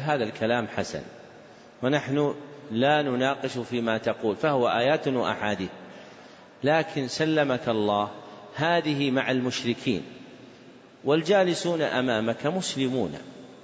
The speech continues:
فلأي شيء يحتاجون الدعوة إلى التوحيد؟" واضح الإشكال؟ قال: "هل هذه آيات وأحاديث في مخاطبة المشركين، فهل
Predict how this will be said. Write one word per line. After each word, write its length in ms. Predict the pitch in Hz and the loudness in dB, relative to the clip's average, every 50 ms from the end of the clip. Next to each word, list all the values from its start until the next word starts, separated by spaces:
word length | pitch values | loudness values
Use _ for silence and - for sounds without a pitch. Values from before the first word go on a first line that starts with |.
| - - - | -20 -14 -4
فلأي 540 | - 165 175 185 202 180 220 226 196 170 151 | 0 0 4 4 4 4 4 2 2 2 2
شيء 380 | - - 156 143 127 120 117 | 2 2 2 2 2 0 0
يحتاجون 580 | 113 110 107 - - - 117 110 110 117 120 110 | 0 0 -2 -2 0 2 2 2 2 2 2 2
الدعوة 420 | 107 101 110 113 107 101 101 98 95 | 2 2 2 2 2 2 2 0 0
إلى 140 | 95 92 90 | -2 -4 -4
التوحيد؟" 400 | 92 - - - 90 85 - - - - - - - - - - - - - - - - - - - - - - - - - - - - - - - - - - - - - - - - - - - - | -4 -4 -4 -4 -4 -4 -6 -12 -16 -18 -18 -20 -20 -20 -20 -20 -20 -20 -20 -20 -20 -20 -20 -20 -20 -20 -20 -20 -20 -20 -20 -20 -20 -20 -20 -20 -20 -20 -20 -20 -20 -20 -20 -20 -20 -20 -20 -14 -4 0
واضح 340 | 101 123 135 135 127 110 123 | 2 2 2 2 0 -2 -2
الإشكال؟ 480 | 113 104 110 - - - 120 120 120 104 - - - - - - - - - - - - - - | -2 -2 -4 -4 -2 0 0 0 0 -4 -8 -14 -16 -16 -18 -18 -20 -20 -20 -20 -20 -12 -4 0
قال: 140 | 131 135 147 | 0 2 2
"هل 160 | - 147 151 | 2 2 2
هذه 420 | 139 143 156 151 139 135 - 107 | 2 2 0 0 0 0 2 2
آيات 380 | 113 113 113 113 113 113 110 - | 4 4 4 4 4 2 0 0
وأحاديث 500 | - - 107 - 117 110 107 117 127 123 - - - - - - - - - - - - - - - - - | -2 -2 0 0 -2 -2 0 0 -2 -4 -6 -10 -18 -18 -18 -18 -18 -18 -20 -20 -20 -20 -20 -20 -20 -20 -8
في 160 | - - 190 | -2 0 2
مخاطبة 600 | 185 175 - - 180 180 180 180 170 151 135 131 - | 2 2 0 2 2 2 2 2 0 0 0 -2 -2
المشركين، 680 | 131 123 123 117 - - 123 120 120 - - 107 90 - - - - - - - - - - - - - - - - - - - - - - | -2 -4 -4 -4 -2 0 0 0 0 0 -2 -4 -4 -4 -8 -14 -18 -20 -20 -20 -20 -20 -20 -20 -20 -20 -20 -20 -20 -20 -20 -20 -18 -6 0
فهل 500 | - 156 165 180 202 196 180 151 110 | 2 2 4 4 4 4 4 2 0